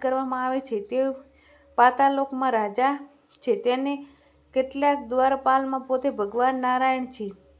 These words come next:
આ ઘટનામાં દર્શાવવામાં આવે છે કે જે અનુસુર કુલમાં જન્મેલા ભક્ત પણ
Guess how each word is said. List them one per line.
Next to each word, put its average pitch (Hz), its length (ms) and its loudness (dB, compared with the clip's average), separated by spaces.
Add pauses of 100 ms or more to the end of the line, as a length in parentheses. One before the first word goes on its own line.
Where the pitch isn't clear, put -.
(500)
આ - 140 2
ઘટનામાં 247 580 -2
દર્શાવવામાં 262 520 -2
આવે 262 140 0
છે 269 200 -4
કે 269 160 -4
જે 262 240 -2 (2000)
અનુસુર 302 840 0
કુલમાં 302 720 0 (380)
જન્મેલા 262 520 2
ભક્ત 214 400 -4
પણ 285 380 -2